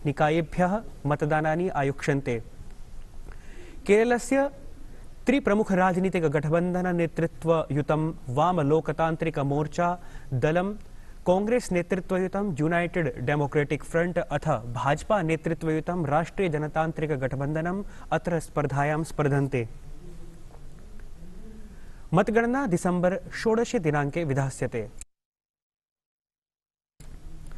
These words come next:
स्वास्थ्य परिवार कल्याण मंत्रालयानुगुणं देशे कोरोना महामार्याः द्वात्रिंशत् सहस्रं नूतनानि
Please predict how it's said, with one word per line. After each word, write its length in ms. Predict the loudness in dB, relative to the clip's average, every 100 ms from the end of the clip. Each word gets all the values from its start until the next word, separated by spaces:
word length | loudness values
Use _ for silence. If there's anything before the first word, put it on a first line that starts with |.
| -12 -14 -14 -14 -14 -12 -14 -12 -2
स्वास्थ्य 420 | 6 6 6 4
परिवार 440 | 6 6 6 4
कल्याण 420 | 4 4 4 4
मंत्रालयानुगुणं 1200 | 4 4 2 4 4 4 4 2 4 2 2 0 2
देशे 380 | 2 4 2
कोरोना 420 | 4 4 4 4 4
महामार्याः 960 | 4 4 6 4 6 4 4 4 2
द्वात्रिंशत् 760 | 2 4 6 6 4 4 2 0
सहस्रं 560 | 2 2 2 2 4 4
नूतनानि 760 | 2 0 0 2 2 2 0